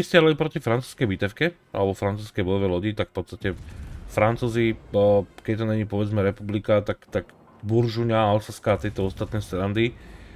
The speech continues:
s tými tristoosemdesiatkovými delami, a, alebo tri osem jednotkami,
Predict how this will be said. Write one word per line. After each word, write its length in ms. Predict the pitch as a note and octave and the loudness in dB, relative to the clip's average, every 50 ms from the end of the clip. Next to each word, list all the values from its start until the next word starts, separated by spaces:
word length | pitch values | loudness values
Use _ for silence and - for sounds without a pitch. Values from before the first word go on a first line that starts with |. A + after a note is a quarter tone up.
| - - | -20 -20
s 160 | - - - | -20 -10 -4
tými 160 | - A2+ A2 G#2 | -2 0 0 0
tristoosemdesiatkovými 960 | G#2 G#2 G#2+ G#2 - G#2+ G2+ G2 - A2+ G#2+ G#2+ A2 - - G#2+ G#2 G#2+ G#2 | 0 -2 -2 0 0 -2 -2 0 0 -4 -2 -2 -4 -4 -2 -2 0 0 0
delami, 400 | F#2 G2 G2 G2+ G2+ G#2 A2 A#2 - _ - _ - - - - - | 2 2 2 2 2 2 0 -2 -6 _ -20 _ -20 -20 -20 -8 -2
a, 240 | F#2 F#2 F#2 F#2 F#2 | 2 2 4 4 2
alebo 240 | F2 F#2 F#2 F#2+ - | 2 2 0 0 -2
tri 160 | - G2+ G#2 | -2 0 0
osem 320 | G#2 G2+ - - A2 G2 F#2 | 0 0 0 -2 -2 -2 -2
jednotkami, 560 | F2+ G2+ G2 - - A2+ G#2+ G#2+ G#2 G#2 | 0 -2 -4 -4 0 0 0 0 0 -2